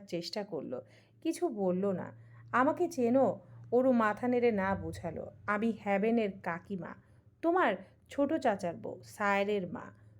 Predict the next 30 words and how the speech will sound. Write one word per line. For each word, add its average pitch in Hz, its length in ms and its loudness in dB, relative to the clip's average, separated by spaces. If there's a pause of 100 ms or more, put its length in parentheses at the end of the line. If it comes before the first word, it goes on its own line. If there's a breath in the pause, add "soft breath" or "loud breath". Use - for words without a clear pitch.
(180)
তুমিও 320 320 2
আমাকে 330 400 2
কাকিমা 226 520 0
বলে 240 240 2
সম্বোধন 196 600 -2
করতে 175 400 -6
পারো।" - 320 -10 (600 soft breath)
অরু 311 280 6
এবারও 311 340 4
নিশ্চুপ, 196 540 -2 (140)
কি 247 160 -4
বলবে 196 400 -2
সে? 262 260 -2 (440 loud breath)
বলার 294 360 6
মতো 392 200 0
কিছু 359 260 -2
থাকলে 226 460 0
তো 262 120 2
বলবে, 180 560 -2 (100)
তবে 190 200 -2
জিজ্ঞাসা 208 540 -2
করার 220 360 2
মতো 247 400 0 (280 loud breath)
অনেক 240 380 2
কিছুই 247 340 0
মস্তিষ্কের 202 720 0
ভেতরে 190 540 -2 (320 loud breath)
দাপাদাপি 233 600 0
করছে, 170 540 -8 (140)
কিন্তু 208 240 -4